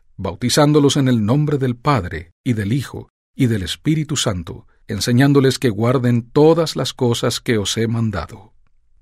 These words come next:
Así está registrado por Mateo.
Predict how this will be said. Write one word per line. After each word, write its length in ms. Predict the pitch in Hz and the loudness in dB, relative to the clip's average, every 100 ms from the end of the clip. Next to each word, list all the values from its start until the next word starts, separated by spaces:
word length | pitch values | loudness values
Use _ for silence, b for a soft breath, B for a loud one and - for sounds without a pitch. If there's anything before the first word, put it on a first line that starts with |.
| _ _ _ _ _ | _ _ _ _ _
Así 320 | 120 - 139 | -6 2 4
está 180 | 135 180 | 4 4
registrado 600 | 170 127 127 - 120 117 | 0 -2 -4 -2 0 0
por 160 | 127 113 | 0 -2
Mateo. 520 | 117 143 98 73 - | 0 -2 -2 -6 -16